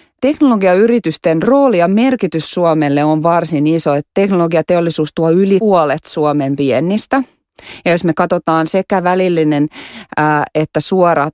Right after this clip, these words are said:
työllistäminen, niin noin kolmannes suomalaisista saa työnsä teknologiayritysten kautta. Se on tosi iso rooli, mikä teknologia-alalla on Suomelle. Ehkä sitä ei niin paljon huomata, ää, koska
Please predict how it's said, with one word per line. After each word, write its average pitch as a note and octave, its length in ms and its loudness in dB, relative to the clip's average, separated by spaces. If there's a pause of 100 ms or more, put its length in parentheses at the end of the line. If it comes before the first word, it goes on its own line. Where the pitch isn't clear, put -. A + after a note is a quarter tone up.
työllistäminen, D3 1080 0
niin D3+ 200 2 (160)
noin F3 200 2
kolmannes D3+ 600 0
suomalaisista C3+ 960 -2 (420)
saa E3 300 -2
työnsä D3 560 0 (640)
teknologiayritysten C#3 1300 -2
kautta. B2+ 640 -4 (500)
Se - 120 -4
on F#3 140 0
tosi G3 360 0 (580)
iso E3 420 0 (120)
rooli, C#3+ 480 2
mikä A#2+ 320 -4
teknologia-alalla C3 1000 -2
on C#3 220 0
Suomelle. B2+ 360 -2
Ehkä G3 180 -2
sitä G3+ 160 -2
ei G3+ 60 2
niin A#3 200 2
paljon F3 240 0
huomata, E3 540 0 (520)
ää, D3+ 240 0
koska D#3+ 420 -2